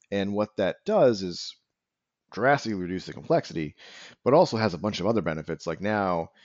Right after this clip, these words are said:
you can swap products, for example. Like, if you're a Microsoft Defender shop and you wanna move to CrowdStrike, boom, you don't even have to change your workflow. CrowdStrike, even though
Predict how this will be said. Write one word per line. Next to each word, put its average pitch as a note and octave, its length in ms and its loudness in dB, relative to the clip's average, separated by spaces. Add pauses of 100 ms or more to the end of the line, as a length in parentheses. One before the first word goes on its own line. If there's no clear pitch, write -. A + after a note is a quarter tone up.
(160)
you G#2 200 -4
can D#2+ 420 -6
swap - 520 -2
products, F2+ 420 -2
for D#2+ 120 -10
example. D2+ 380 -8
Like, D2 140 -10
if D#2+ 160 -8
you're G2 200 -2
a C#2+ 160 -8
Microsoft F2+ 520 -6
Defender C#3+ 320 0
shop A2+ 360 4
and F#2 100 -8
you F#2+ 80 -4
wanna F2+ 180 -2
move E2+ 220 -6
to - 60 -20
CrowdStrike, A2+ 680 0 (380)
boom, F#2+ 300 0
you E2+ 60 -4
don't G#2+ 80 0
even G2 80 -2
have F#2 80 -4
to - 100 -12
change F#2 540 -6
your F#2 100 -8
workflow. - 380 -6 (180)
CrowdStrike, G2+ 640 2
even G#2 220 -2
though F#2+ 380 -2